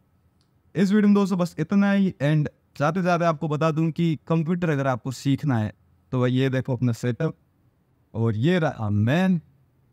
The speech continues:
मुझसे भाई बेहतर यहाँ पे कोई नहीं सिखाने वाला, ये मैं आपको गारंटी के साथ कह देता हूँ।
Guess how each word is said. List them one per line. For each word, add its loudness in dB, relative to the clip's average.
मुझसे -2
भाई 0
बेहतर 0
यहाँ 0
पे -6
कोई 0
नहीं 4
सिखाने -2
वाला, -2
ये 0
मैं 2
आपको -4
गारंटी 0
के -4
साथ -2
कह -4
देता -4
हूँ। 0